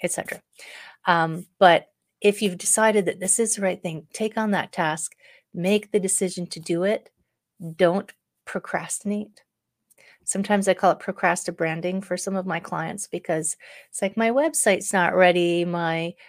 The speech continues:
my logo's not ready, I haven't decided my branding colors, um, I haven't decided a whole list of things." That's procrastinating. Just go out there and do.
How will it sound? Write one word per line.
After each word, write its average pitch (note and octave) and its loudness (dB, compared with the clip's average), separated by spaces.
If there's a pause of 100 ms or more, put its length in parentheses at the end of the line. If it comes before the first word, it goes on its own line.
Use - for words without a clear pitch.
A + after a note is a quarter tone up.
(240)
my F#3 2
logo's G#3+ 4
not F3 2
ready, E3+ 2
I E3 2
haven't G#3+ -4
decided G#3+ -2
my G3 0
branding F#3+ -2
colors, E3 -4 (380)
um, E3+ 0
I - -2
haven't G3+ -4
decided F3+ -2 (380)
a F3+ -6
whole F3+ 0
list F3 0
of E3 -6 (260)
things." - -4 (500)
That's A3+ 0
procrastinating. E3 -4
Just - -4
go F#3 0
out F3 0
there F3 0
and F3 -6
do. E3+ -2